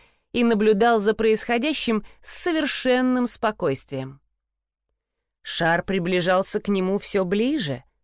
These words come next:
но его это, похоже, не особенно интересовало. Зато я нервничала все больше. Кусала нижнюю губу, надеясь, что волшебный мяч остановится не над ним.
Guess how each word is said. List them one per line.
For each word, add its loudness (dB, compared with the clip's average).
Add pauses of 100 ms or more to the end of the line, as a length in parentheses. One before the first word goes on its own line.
(320)
но 0
его 2
это, 2
похоже, 0
не 0
особенно 0
интересовало. -2 (1120)
Зато 2
я 2
нервничала 0
все -2
больше. -4 (640)
Кусала 0
нижнюю 2
губу, 0 (260)
надеясь, 2
что 0
волшебный 2
мяч 0
остановится 0
не 2
над 0
ним. 0